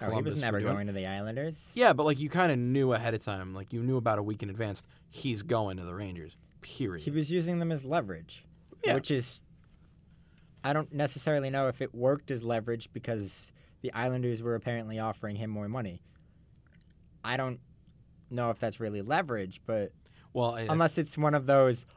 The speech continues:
Speaker 1: "Offer me this and I'll come here, and if you don't, I'm gonna go there."
Speaker 2: Even so, they're like, "Hey, we'll give you twelve million dollars." He's like, "I wanna play in New York." "We're New York.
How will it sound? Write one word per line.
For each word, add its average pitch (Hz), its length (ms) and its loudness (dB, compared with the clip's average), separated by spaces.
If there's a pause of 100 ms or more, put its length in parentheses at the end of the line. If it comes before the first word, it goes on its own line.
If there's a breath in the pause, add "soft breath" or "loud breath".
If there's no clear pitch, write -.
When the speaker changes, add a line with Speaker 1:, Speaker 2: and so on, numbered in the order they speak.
(160 soft breath)
Speaker 1:
"Offer 131 360 2
me 127 220 2
this 120 400 2
and 113 100 0
I'll 113 100 0
come 110 200 -4
here, 113 360 0
and 110 140 -4
if 104 160 -8
you 107 80 -4
don't, 104 400 -4
I'm 101 160 -8
gonna 98 200 -6
go 92 140 -6
there." 90 260 -8 (800 soft breath)
Speaker 2:
Even 117 260 -2
so, 113 240 0
they're 95 140 -4
like, 95 120 -6
"Hey, 117 120 -2
we'll 101 100 -4
give 117 180 -6
you 101 100 -6
twelve 101 420 -6
million 95 280 -8
dollars." 95 380 -4
He's 101 140 -12
like, 92 160 -12
"I 101 80 -6
wanna 104 180 -4
play 104 240 -6
in 92 140 -8
New 92 60 -10
York." 127 200 -4 (160)
"We're 370 200 -2
New 392 160 2
York. 95 420 -6